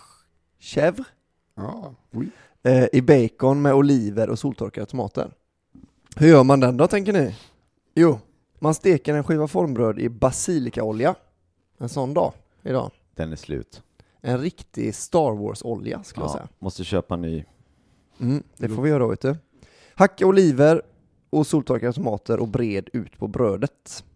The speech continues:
Speaker 1: Linda in chèvre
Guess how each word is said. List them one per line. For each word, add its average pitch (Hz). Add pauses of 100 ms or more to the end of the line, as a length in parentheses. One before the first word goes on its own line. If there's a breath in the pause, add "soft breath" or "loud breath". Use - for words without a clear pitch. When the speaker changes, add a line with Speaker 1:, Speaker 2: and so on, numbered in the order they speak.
(580)
Speaker 1:
Linda 127 (320)
in 104 (320)
chèvre 87